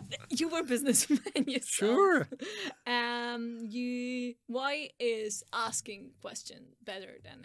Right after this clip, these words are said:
Speaker 1: answering them? You always said that you like the v-, investor life better.
Speaker 2: Yeah,
Speaker 1: W-,
Speaker 2: yeah,
Speaker 1: what,
Speaker 2: I
Speaker 1: what
Speaker 2: do.
Speaker 1: part is that better in the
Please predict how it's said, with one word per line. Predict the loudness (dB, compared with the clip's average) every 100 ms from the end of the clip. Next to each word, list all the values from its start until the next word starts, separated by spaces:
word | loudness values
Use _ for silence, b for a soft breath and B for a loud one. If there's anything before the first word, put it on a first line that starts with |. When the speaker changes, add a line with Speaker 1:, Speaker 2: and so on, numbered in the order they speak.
| -18
Speaker 1:
answering | -16 -16 -16 -18
them? | -14
You | -10 -4
always | -2 0 0
said | -2 -4
that | -8 -8
you | -8
like | -6 -8
the | -10 -14
v-, | -16 -16 B B B
investor | 0 2 4 0 -2 -6
life | -4 -6 -6
better. | -10 -8 -14 -16 _ _ _ _ _ _ _ _ _ _ _ _ _ -2
Speaker 2:
Yeah, | 2 2 0
Speaker 1:
W-, | -6 -10 -4
Speaker 2:
yeah, | 0
Speaker 1:
what, | 2
Speaker 2:
I | 2 2
Speaker 1:
what | 0
Speaker 2:
do. | 0
Speaker 1:
part | 0 0 -4
is | -6 -10 -14 -6
that | -6 -6 -10 -6
better | -4 -4 -8 -10 -12 -14
in | -12 -10
the | -10 -12 -14